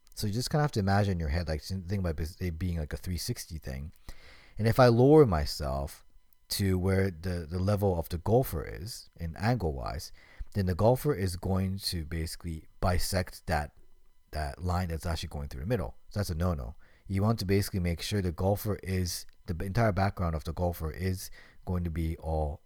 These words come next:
the entire bunker, which then you will have to then yourself need to be a lot higher. That's not to say if the golfer is bisecting that line or doing something with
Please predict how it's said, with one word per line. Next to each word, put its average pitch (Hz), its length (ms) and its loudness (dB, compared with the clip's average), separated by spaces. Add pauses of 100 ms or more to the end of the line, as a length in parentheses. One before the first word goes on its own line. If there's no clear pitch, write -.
(180)
the 80 80 -10
entire 78 300 -2
bunker, 110 440 -2 (320)
which - 240 -6
then 90 340 -2 (160)
you 90 160 -2
will 82 100 2
have 82 260 0
to 80 100 -8
then 76 340 -4
yourself 90 560 -2
need 82 220 -6
to 78 100 -10
be 71 300 -6 (340)
a 76 120 -6
lot 67 240 -6
higher. 101 400 -4 (880)
That's 131 340 4
not 143 200 6
to 113 100 -2
say 82 480 2 (400)
if 92 160 0
the 98 80 0
golfer 104 440 4
is 98 240 -2
bisecting 90 640 0
that 82 240 -4
line 82 360 0
or 82 100 -2
doing 92 240 -2
something 87 440 -2
with 90 320 0